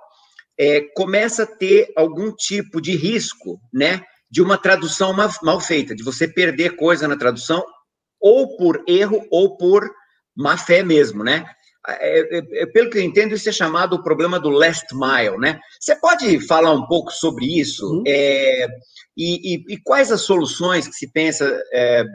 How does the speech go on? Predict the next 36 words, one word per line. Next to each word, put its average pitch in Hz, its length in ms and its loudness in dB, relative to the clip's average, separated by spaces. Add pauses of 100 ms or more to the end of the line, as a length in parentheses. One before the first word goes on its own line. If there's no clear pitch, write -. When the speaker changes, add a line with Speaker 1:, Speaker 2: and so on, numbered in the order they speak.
(220)
Speaker 1:
pra, 131 200 2
pra - 220 -2
resolver 151 440 0
essas 139 240 -2
questões, 135 440 -6 (240)
é, 123 120 -2
do 123 360 -4
last 139 380 -2
mile, 147 460 0 (480)
é, 117 560 2
em 165 160 0
su-, 143 280 -12
em 143 500 -2
blockchain? 135 460 -2 (760)
Speaker 2:
Não, 131 160 -4
legal. 131 400 -4 (260)
É, 170 60 0
a 147 60 4
gente 208 120 -2
costuma 214 220 -4
falar 180 220 -2
que 190 80 -4
esse 190 100 -6
é - 20 2
o 165 40 0
desafio 156 480 -2
da, 143 260 0
da, 120 640 -4
a 113 60 -12
gente 127 140 -12
chama 147 160 -4
isso 143 140 -14
do, 143 140 -2
do 123 240 -4
phygital, 123 640 0
né? 156 320 -2